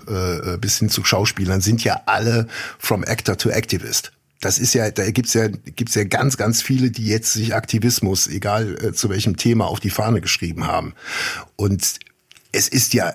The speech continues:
bei ganz vielen kein Aktivismus, sondern auch ein, ein, äh, konformes mit, äh, äh, äh, auf einer Welle reiten. Muss man leider ganz klar so sagen. Und diese Anforderung, jetzt zu denken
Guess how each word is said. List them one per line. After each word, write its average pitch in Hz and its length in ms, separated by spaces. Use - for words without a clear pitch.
bei 78 340
ganz 87 280
vielen 98 300
kein - 200
Aktivismus, 113 680
sondern 101 320
auch - 220
ein, - 420
ein, - 440
äh, 90 280
konformes 107 760
mit, - 540
äh, - 40
äh, 95 800
äh, 95 160
auf 104 200
einer 92 140
Welle 101 240
reiten. 85 380
Muss - 160
man 82 120
leider 82 280
ganz 87 300
klar 87 300
so 87 140
sagen. 82 480
Und 107 340
diese - 380
Anforderung, 85 760
jetzt 101 220
zu 107 80
denken 117 720